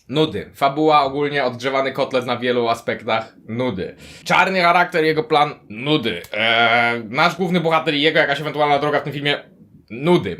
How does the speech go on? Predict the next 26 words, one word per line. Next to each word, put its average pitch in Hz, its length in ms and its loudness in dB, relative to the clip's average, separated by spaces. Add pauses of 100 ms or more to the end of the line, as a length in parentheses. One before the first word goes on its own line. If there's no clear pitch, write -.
(140)
Jest 262 300 0
w - 80 -20
filmie 220 280 0
twist. - 600 -4 (260)
Taki, 185 220 -2
na, 220 100 4
taki 220 220 0
twist, 262 400 0
kurwa, 226 360 4
po 202 80 0
prostu 196 240 -4
taki 180 200 -6
Fight 202 320 2
Club 175 220 0
twist, 127 380 -6
nie? 143 220 0 (220)
No, 147 60 -8
może 139 160 -6
przesadzam. 110 420 -6 (120)
Domyśliłem 220 480 2
się 214 100 0
go 185 140 2
od 165 160 0
razu. 135 380 2
Dosłownie 180 300 2
tak, - 120 0